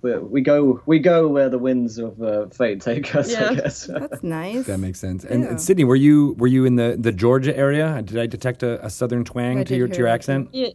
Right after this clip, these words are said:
Speaker 2: maybe, maybe a little bit. <laughs> Um, yeah, I'm
Speaker 1: <laughs>
Speaker 2: from, I'm from South Georgia in the Okefenokee Swamp.
Speaker 4: Ooh.
Speaker 3: Ooh. That
Speaker 4: That's
Speaker 3: sounds very D and D.
Speaker 4: I know. It does sound
Speaker 2: It,
Speaker 4: very
Speaker 2: yeah,
Speaker 4: D and D-ish.
Speaker 2: it is.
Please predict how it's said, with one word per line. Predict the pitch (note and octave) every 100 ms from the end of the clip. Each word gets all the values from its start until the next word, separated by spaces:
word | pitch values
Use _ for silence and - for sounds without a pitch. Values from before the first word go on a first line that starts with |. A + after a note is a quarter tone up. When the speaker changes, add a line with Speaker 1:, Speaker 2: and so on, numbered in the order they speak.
| _
Speaker 2:
maybe, | G3 C#4+ C4 C4+ A#3+ -
maybe | B3 B3+ A#3
a | G3+
little | G#3
bit. | F#3 F3 D#3+ -
<laughs> | C4 E4+
Um, | A#3+ G#3 -
yeah, | B3 G#3+
I'm | A#3
Speaker 1:
<laughs> |
Speaker 2:
from, | A#3 B3+ A3+ -
I'm | A#3
from | A#3+ A#3+
South | - G3+ G3+
Georgia | F3 F#3 F3+ F3 F3
in | - F#3+ F#3 -
the | F#3 F#3+ -
Okefenokee | G#3 F#3+ F#3+ F#3+ F#3+ F#3
Swamp. | F3 - D#3 - - _
Speaker 4:
Ooh. | -
Speaker 3:
Ooh. | G2 F3 D3 F2+ G2 C#4 G#4 F#3+ E3+ G#3 D#3+ E3 _
That | - -
Speaker 4:
That's | D4
Speaker 3:
sounds | - F#4+ F#3
very | F3 E3
D | D#3 D#3
and | D#3
D. | D3+
Speaker 4:
I | G2+
know. | A2+ E3 G#2 F2+ - _ _ _ -
It | -
does | D#3+ E3+
sound | D3
Speaker 2:
It, | C3
Speaker 4:
very | B2+
Speaker 2:
yeah, | C#3
Speaker 4:
D |
and | B2
D-ish. | A2+ A2 G#2 -
Speaker 2:
it | G#3+ A3+
is. | - -